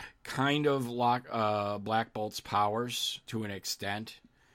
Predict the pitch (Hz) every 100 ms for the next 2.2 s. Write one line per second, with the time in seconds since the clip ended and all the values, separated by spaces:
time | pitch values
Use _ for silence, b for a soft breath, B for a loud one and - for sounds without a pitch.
0 | b b 113 117 120 110 - 117 113 107
1 | 98 95 - 113 110 107 110 110 110 107
2 | 101